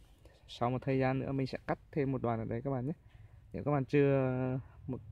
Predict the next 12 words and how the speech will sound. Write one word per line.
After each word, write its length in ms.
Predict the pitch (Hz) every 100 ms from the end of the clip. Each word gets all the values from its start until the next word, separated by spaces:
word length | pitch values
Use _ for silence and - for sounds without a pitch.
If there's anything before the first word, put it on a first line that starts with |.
| -
đoạn 220 | 123 123
ở 60 | 117
đây 220 | 120 127
thì 300 | - 131 131 - - - - - - -
cái 120 | - -
cây 240 | 131 135
nó 200 | 127 104
sẽ 260 | - 127 110
nuôi 420 | 120 123 123 127 - - 123
dồn 280 | 131 127
lên 180 | 123
cả 80 | 127